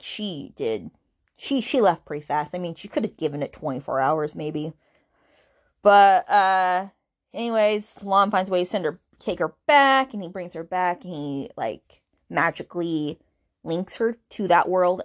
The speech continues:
and to him so that he, she can never hide from him again. So at this point, she's, like, what, six months pregnant? Yeah, seven months pregnant, something like that. And so they're, you know, Lon's being sweet again, trying to prove that he loves her and that he wants to be with her and that she's his soulmate.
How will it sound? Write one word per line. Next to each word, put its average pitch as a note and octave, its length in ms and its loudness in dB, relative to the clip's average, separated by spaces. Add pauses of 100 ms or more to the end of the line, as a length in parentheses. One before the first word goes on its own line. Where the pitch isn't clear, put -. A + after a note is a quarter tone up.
and E3 320 -8
to - 140 -14
him F3 320 -8
so - 120 -14
that D3 60 -8
he, - 200 -18
she - 140 -14
can D#3+ 120 -8
never D#3+ 200 -4
hide C#3 200 -2
from F#3 180 -6
him G3+ 100 -2
again. A3+ 240 -6 (520)
So C#4 100 2
at C#4 40 0
this F4 140 0
point, C4 220 -4
she's, G#3+ 180 -4
like, - 420 -4 (500)
what, - 400 -14
six - 600 -10
months A#3 360 -2
pregnant? - 560 -6 (320)
Yeah, G4 360 -12
seven F4+ 320 -6
months F#4 180 -10
pregnant, G3+ 340 -8
something E3+ 160 -6
like - 160 -6
that. - 140 -16 (640)
And G#3 220 2
so G#3+ 140 2
they're, C4 500 2
you G#3 120 -4
know, F#3+ 480 2
Lon's G3 240 -4
being A3 240 -8
sweet E3+ 220 -8
again, E3 320 -4
trying D#3 240 -4
to D#3 40 -6
prove - 160 -8
that F#3 100 -6
he F3 80 -8
loves C3+ 280 -2
her D#3 180 0
and D3 100 -2
that A#2 60 -6
he A#2 80 -8
wants C#3 180 -8
to E3 40 -18
be D3 140 -6
with C#3 120 -4
her D3 240 -2
and D3 160 -4
that B2 260 -4
she's - 460 -12
his D#3+ 180 -12
soulmate. D#3 500 -4